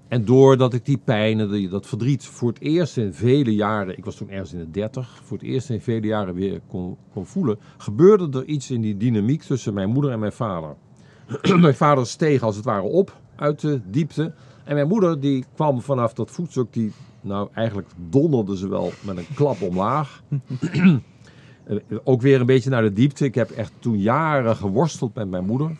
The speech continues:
Eh, vooral innerlijk, hoor, niet zozeer uiterlijk, want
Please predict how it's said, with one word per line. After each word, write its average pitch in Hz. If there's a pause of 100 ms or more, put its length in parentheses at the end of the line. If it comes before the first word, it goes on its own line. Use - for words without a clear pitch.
(1200)
Eh, 123
vooral 135
innerlijk, 147
hoor, 143
niet 123
zozeer 110
uiterlijk, 135
want 110